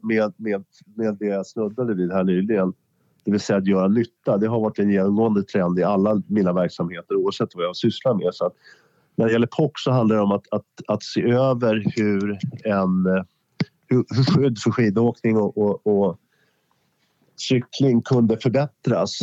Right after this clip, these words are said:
med missionen om att med, med rädda liv och minska konsekvenser utav skador. Så där, där började vi från scratch och med neurologer och ryggradspecialister och andra att förstå oss på, eh, hur vi ev-, eventuellt skulle kunna bidra till förbättring.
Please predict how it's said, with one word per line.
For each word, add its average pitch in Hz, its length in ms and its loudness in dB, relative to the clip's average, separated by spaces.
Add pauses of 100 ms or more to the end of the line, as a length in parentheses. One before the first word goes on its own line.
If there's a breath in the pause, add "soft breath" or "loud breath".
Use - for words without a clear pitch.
(140)
med 113 240 2
missionen 107 500 2
om 95 100 2
att 95 140 -4
med, 101 160 -2
med 110 120 0
rädda 101 220 0
liv 95 240 2
och - 80 2
minska 95 280 -2
konsekvenser 95 640 -6
utav 92 180 -4
skador. 104 500 0
Så 104 100 -8
där, 117 260 0
där 117 100 -2
började 120 500 0
vi 123 240 2 (580)
från 123 140 2
scratch 98 480 0
och 92 300 0
med 98 260 0
neurologer 95 840 2
och 95 300 2
ryggradspecialister 92 1040 -2
och 95 100 2
andra 90 280 0
att 92 100 -4
förstå 98 280 -6
oss 95 140 -4
på, 110 360 -2 (840)
eh, 104 540 0 (760)
hur 123 200 4
vi 113 200 4
ev-, 107 180 0 (140)
eventuellt 104 420 0
skulle 101 220 -4
kunna 101 160 0
bidra 107 420 0
till 131 260 -2
förbättring. 90 600 -4